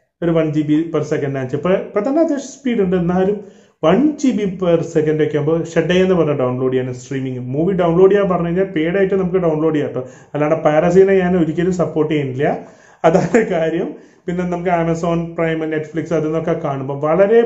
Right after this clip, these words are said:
buffering ഇല്ലാണ്ട് നമുക്ക് കാണാൻ പറ്റും. ഇപ്പൊ നമുക്ക് ഫൈവ് ജി, ഇപ്പൊ ഫോർ ജി തന്നെ ഇങ്ങനെ നിൽക്കാണ്. അപ്പൊ ഫൈവ് ജി എന്ന് ചോദിക്കുന്ന ആൾക്കാരുണ്ട്, എന്നാലും പറയാണ് ഫൈവ് ജി വരുമ്പോൾ എങ്ങനെ phone വാങ്ങും? അപ്പൊ അതിനുള്ള ഒരു solution പറയാം.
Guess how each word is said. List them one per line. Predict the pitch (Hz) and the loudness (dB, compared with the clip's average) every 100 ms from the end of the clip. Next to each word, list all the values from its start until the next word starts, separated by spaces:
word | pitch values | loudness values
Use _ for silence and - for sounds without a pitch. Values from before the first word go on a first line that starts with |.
| 147 | 4
buffering | 156 156 202 214 220 220 | 0 2 0 0 -2 -4
ഇല്ലാണ്ട് | 160 147 143 143 175 | -4 -4 -6 -6 -6
നമുക്ക് | 143 123 127 123 | -6 -8 -12 -10
കാണാൻ | 113 113 | -12 -12
പറ്റും. | 110 - - | -16 -18 -20
ഇപ്പൊ | _ 254 | _ -4
നമുക്ക് | 247 254 285 | -2 0 2
ഫൈവ് | 202 180 175 165 | 2 4 0 -2
ജി, | 143 | -10
ഇപ്പൊ | - 127 123 | -10 -10 -4
ഫോർ | 135 147 | -2 -2
ജി | 214 | -2
തന്നെ | 233 | 0
ഇങ്ങനെ | 214 185 151 - 156 | 0 0 -2 -4 -6
നിൽക്കാണ്. | 151 175 143 175 170 | -4 -2 0 0 -2
അപ്പൊ | 170 175 | -2 0
ഫൈവ് | 165 165 | 0 2
ജി | 190 | 4
എന്ന് | 190 196 190 | 4 4 2
ചോദിക്കുന്ന | 175 185 170 | 2 0 0
ആൾക്കാരുണ്ട്, | 170 185 175 165 190 - - - | 2 0 0 -2 -4 -6 -12 -4
എന്നാലും | 214 294 294 208 | 2 4 4 0
പറയാണ് | 165 156 156 | -2 -4 -6
ഫൈവ് | 165 165 175 | -4 -2 -2
ജി | 190 | -4
വരുമ്പോൾ | 147 131 123 127 127 - _ - 127 | -6 -6 -6 -8 -10 -20 _ -12 -8
എങ്ങനെ | 139 127 | -6 -8
phone | 117 113 | -10 -12
വാങ്ങും? | 120 165 | -10 -8
അപ്പൊ | 214 | -2
അതിനുള്ള | 214 269 220 170 | -2 0 0 0
ഒരു | 156 139 - | 0 -2 -6
solution | 139 131 131 143 | -6 -6 -6 -8
പറയാം. | 117 117 | -8 -10